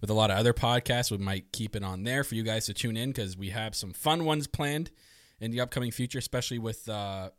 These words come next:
a recent one, uh, with Rant Foundation. So we have something really cool planned with them.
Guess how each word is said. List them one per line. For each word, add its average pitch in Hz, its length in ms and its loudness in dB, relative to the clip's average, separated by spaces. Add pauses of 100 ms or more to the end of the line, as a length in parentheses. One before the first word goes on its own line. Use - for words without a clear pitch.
a 101 100 -6
recent 107 440 -4
one, 95 200 -6
uh, 92 100 -4
with 92 280 -6
Rant 107 240 -8
Foundation. 92 560 -8
So 90 180 -8
we 92 140 -8
have 90 120 -8
something 92 280 -12
really 95 220 -8
cool 90 200 -12
planned 92 280 -12
with 87 100 -14
them. 87 260 -8